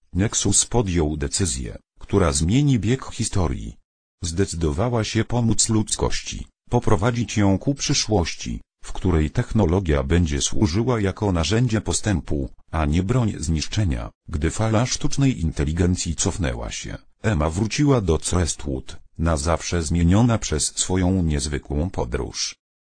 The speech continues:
Dorosła nie tylko jako jednostka, ale jako symbol nadziei dla ludzkości. Epilog. Lata mijały,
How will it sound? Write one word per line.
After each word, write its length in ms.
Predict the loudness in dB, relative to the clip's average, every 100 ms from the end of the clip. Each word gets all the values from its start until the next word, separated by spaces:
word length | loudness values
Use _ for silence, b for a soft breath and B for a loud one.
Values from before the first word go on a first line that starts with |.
| -4
Dorosła 480 | 0 2 2 0 0
nie 180 | 0
tylko 340 | 0 0 2 2
jako 340 | 2 0 0
jednostka, 800 | 0 0 0 -2 -2 -6 -8 -8 -16 -6
ale 240 | -4 -2
jako 360 | -2 -4 -2 -2
symbol 500 | 0 0 0 -2 0
nadziei 480 | -2 -4 -4 -4 -4
dla 180 | -2 -2
ludzkości. 840 | -2 -2 -2 -2 -4 -12 -14 -14 _ _ _ _
Epilog. 640 | -4 0 0 -2 -8 -16 -20 _ _
Lata 300 | 0 0 2
mijały, 600 | 2 2 2 0 -2 -4